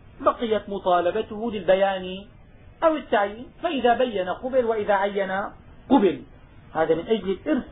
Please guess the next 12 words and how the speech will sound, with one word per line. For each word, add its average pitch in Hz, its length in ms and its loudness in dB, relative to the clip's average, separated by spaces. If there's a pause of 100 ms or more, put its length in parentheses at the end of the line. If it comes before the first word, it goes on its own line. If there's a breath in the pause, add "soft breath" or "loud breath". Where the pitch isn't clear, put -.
(600)
يجب 143 240 4
عليه 190 320 6
البيان 190 300 4
والتعيين 208 300 0
من 220 60 0
أجل 190 140 -2
الإرث، 269 320 2 (800)
لأن 180 220 2
المرأة 202 420 4
البائن، 202 640 0 (400)
المرأة 170 240 -2
الرجعية 240 640 2